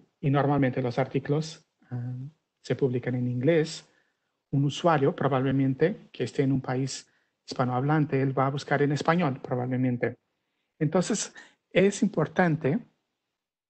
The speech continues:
que el usuario cuando empieza a buscar, el sistema puede interpretar este lenguaje natural en el idioma que esté.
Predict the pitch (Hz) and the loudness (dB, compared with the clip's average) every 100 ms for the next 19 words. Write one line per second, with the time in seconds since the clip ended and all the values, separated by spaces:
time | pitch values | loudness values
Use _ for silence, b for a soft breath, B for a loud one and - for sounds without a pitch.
0 | _ - 143 147 147 139 127 131 - 123 | _ -16 -12 0 4 4 2 0 0 -2
1 | - 147 127 139 131 - 156 - B B | 0 0 0 0 -2 2 2 2 B B
2 | B B - 143 160 - 160 156 160 160 | B B -4 -2 0 0 0 2 2 4
3 | 151 151 143 139 139 143 151 - 139 135 | 0 -2 -4 -2 0 0 0 -4 -2 0
4 | 139 - 135 123 131 143 170 _ _ 147 | -2 0 -2 0 2 2 0 _ _ 0
5 | 151 143 135 131 143 151 - - 113 | 2 2 2 2 2 0 -4 -10 -10